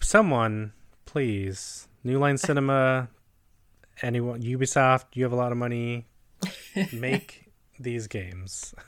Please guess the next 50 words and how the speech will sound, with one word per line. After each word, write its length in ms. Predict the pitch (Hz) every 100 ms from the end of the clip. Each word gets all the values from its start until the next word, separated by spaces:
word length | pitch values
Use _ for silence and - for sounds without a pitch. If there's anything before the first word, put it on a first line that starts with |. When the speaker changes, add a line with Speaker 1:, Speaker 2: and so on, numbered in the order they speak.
| - -
Speaker 2:
Do 180 | 226 294
it. 200 | - - - -
Damn 260 | 165 185 254
it. 180 | 269 -
<laughs> 60 | 190 - - - - -
Speaker 1:
Okay, 320 | 175 139 104
so 520 | - - 190 170 160
those 200 | 143 156
are 200 | 170 165
our 80 | 165
games. 380 | 127 113 110 120
Those 140 | 127 127
are 120 | 127
ideas. 300 | 113 113 113
We'll 80 | 131
probably 380 | 190 165 165
do 120 | 147 135
this 220 | 135 123
again 760 | 110 120 113 117 117 117 113 - _
somewhere 480 | - - 123 123 123
down 240 | 120 120
the 40 | 113
line. 420 | 113 113 113 117
I 60 | 113
had 140 | 120
a 40 |
lot 140 | 117 117
of 60 |
fun 180 | - 117
doing 220 | 110 110
Speaker 2:
Mm-hmm. 120 | 110 110
Speaker 1:
it. 300 | - - - _ - - _ -
Um, 280 | 113 107 101
hopefully 340 | 120 - 117
it 80 | 117
wasn't 560 | 113 107 107 101 - - -
too, 540 | - 107 107 104 107 -
too 120 | 113
boring. 380 | 104 104 101 104
Maybe, 280 | 127 131 - -
maybe 200 | 113 113
if 120 | -
you 60 | 101
hate 220 | 110 113
Nightmare 240 | 110 110
on 60 | 107
Elm 80 | 107
Street, 200 | - 110
you're 120 | 104
like, 260 | 104 101